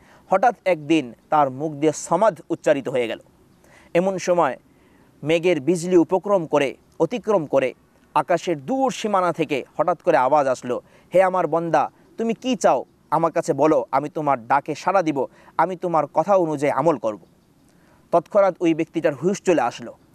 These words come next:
এবং বলতে লাগলো, "এতকাল পর্যন্ত আমি সনাম, সনাম বলে ডেকেছি, প্রতিমা, প্রতিমা, মূর্তি, মূর্তি বলে ডেকেছি,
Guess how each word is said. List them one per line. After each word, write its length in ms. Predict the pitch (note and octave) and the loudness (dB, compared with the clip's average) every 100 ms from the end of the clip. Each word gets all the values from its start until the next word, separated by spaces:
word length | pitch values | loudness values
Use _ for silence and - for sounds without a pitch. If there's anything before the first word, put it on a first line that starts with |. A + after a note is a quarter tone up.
| - | -4
এবং 240 | C#3 E3 | 0 0
বলতে 240 | C#3+ D3 F3 | -2 -2 0
লাগলো, 340 | B2 A#2+ A#2+ - - - - | 0 -2 -6 -8 -20 -6 -2
"এতকাল 520 | E3+ F#3 D#3+ E3 A#3 | 0 0 0 0 0
পর্যন্ত 520 | - F#3 D3 E3+ E3 | -2 -2 0 -2 0
আমি 220 | D#3+ D#3 | 0 -2
সনাম, 360 | D3+ D#3 F3 A#3 | -6 -2 -2 0
সনাম 320 | B3+ A3 G3+ | 0 0 0
বলে 180 | F3+ E3 | 0 0
ডেকেছি, 500 | D3+ D#3 - C3 G#2 _ _ _ | 0 -2 -4 -8 -10 _ _ _
প্রতিমা, 340 | F#3 A3 A3 | -2 -2 0
প্রতিমা, 460 | F#3+ F#3+ G3 F3+ D#3 | 0 0 -2 0 0
মূর্তি, 340 | D3 G3+ - | 0 -4 -2
মূর্তি 280 | G#3 G#3 G#3 | -4 -2 -2
বলে 180 | G3+ F#3 | 0 0
ডেকেছি, 460 | E3 E3+ D#3 C#3 | 0 0 -2 -4